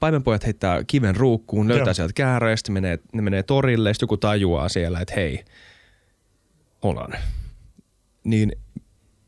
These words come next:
Speaker 1: onko tämmöisiä juttuja löydetty? Ö,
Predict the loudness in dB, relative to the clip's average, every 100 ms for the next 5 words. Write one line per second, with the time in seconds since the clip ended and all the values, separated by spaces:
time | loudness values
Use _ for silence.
0 | _ _ _ _ _ -2 0 2 2 2
1 | 4 4 4 2 2 4 4 0 -2 -2
2 | -2 -6 -20 _ _ _ _ -4 -2 0
3 | -2